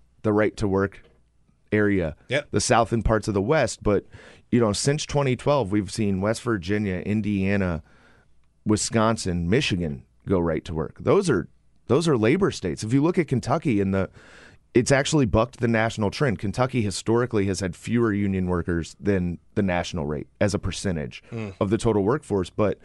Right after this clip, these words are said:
Speaker 1: in the last four years, Kentucky's share of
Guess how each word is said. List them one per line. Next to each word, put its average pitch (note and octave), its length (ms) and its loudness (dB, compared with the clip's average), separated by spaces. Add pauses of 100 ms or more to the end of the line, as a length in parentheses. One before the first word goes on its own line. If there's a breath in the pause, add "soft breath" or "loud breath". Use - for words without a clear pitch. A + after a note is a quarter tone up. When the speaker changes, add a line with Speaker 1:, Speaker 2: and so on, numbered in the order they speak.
(360 loud breath)
Speaker 1:
in A#2 120 4
the A2+ 100 2
last A2+ 320 2
four A#2 300 0
years, B2 320 0
Kentucky's G#2+ 480 -2
share A2+ 440 2
of F#2 280 -2